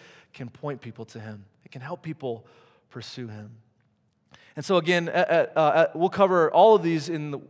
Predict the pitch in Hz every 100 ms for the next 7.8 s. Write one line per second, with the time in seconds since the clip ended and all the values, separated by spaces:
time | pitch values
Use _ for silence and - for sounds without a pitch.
0 | - 143 143 - 139 151 165 214 262 233
1 | 170 170 156 - 120 113 - - _ _
2 | _ _ _ _ 165 175 185 226 247 254
3 | 175 196 202 - 143 139 123 127 131 127
4 | 120 123 113 110 104 - 117 120 - 123
5 | 123 117 110 - 120 - 143 165 175 185
6 | 160 135 117 117 110 117 113 110 113 123
7 | 113 127 117 113 117 113 113 113